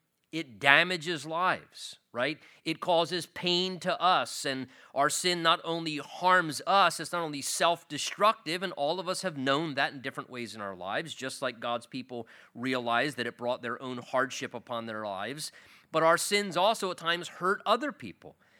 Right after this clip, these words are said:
and cause pain to others that are influenced by our sin or affected by our sin. And we,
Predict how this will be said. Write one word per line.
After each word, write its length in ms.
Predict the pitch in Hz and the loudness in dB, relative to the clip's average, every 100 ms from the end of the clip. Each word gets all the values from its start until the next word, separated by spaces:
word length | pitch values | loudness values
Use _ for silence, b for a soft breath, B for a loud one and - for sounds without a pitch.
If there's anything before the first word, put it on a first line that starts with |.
| b b | b b
and 160 | 131 139 | -10 0
cause 260 | 180 165 | 4 4
pain 400 | - - 190 202 | 2 -2 -2 -2
to 160 | 190 185 | -2 2
others 380 | 214 214 147 117 | 2 2 -2 -2
that 100 | 131 | 0
are 140 | 151 - | 0 0
influenced 600 | 214 247 180 165 135 - | -4 -4 -6 -6 -6 -4
by 160 | 120 | -2
our 100 | 110 | 0
sin 320 | 107 - 113 104 | -2 -8 -8 -6
or 140 | 107 | -6
affected 560 | 117 - 226 - 156 117 | -6 0 0 0 -14 -4
by 240 | 123 107 | -4 -2
our 100 | 98 | -4
sin. 300 | - 127 101 | -6 -6 -8
And 120 | 101 | -10
we, 240 | 107 131 | -6 -6